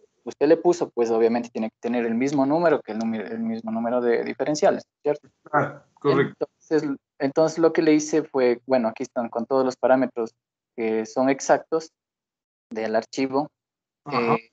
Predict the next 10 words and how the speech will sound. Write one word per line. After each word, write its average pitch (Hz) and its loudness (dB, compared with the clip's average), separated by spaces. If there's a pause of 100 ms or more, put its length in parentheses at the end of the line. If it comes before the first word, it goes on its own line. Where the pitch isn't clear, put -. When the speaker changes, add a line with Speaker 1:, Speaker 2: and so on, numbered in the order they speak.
(120)
Speaker 2:
ajá. 214 -4
Speaker 1:
le, 120 2 (100)
le, 117 0 (760)
le - 2
leí 156 6
también 151 0
que, 147 -2
por 117 -2
ejemplo, 123 -2
eh, 113 -8